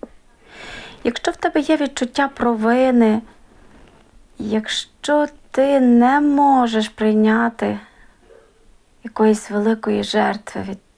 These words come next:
тих, хто поруч з тобою, то на цей момент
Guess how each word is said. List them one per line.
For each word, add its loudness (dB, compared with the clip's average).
тих, -4
хто -14
поруч -8
з -12
тобою, -8
то -6
на -2
цей -2
момент 0